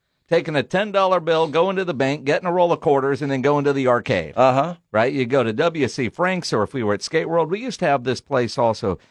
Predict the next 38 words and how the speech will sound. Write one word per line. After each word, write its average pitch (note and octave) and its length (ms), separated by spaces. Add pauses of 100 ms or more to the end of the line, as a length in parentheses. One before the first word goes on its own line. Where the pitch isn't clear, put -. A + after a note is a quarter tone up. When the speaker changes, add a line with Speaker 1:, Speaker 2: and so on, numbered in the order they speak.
(140)
Speaker 1:
It - 60
was - 140
called E3 240
the A2 60
Pink D3 300
Panther, F#2+ 380
and G#2 80
it D3 100
was A2+ 200
a, F#2+ 180 (300)
a - 80
club F3+ 400
for B2 120
kids. F2 380
It C3 80
was C3+ 100
like F3 220
a D3 40
nightclub, B2+ 600
but, G2 240 (400)
but A#2+ 220
for G#2+ 80
kids, G#2 400
teenagers. F#2+ 680 (920)
Speaker 2:
We F#3 80
had A2+ 80
a - 20
Shakey's C#3+ 540
Pizza. D3+ 480 (500)
Speaker 1:
Shakey's A3+ 580
Pizza? A#3+ 440
Speaker 2:
Yeah. G#3+ 460 (1600)
It's - 80
a G#3+ 60
good D3+ 160
place - 300
to G2+ 80
go. F2+ 340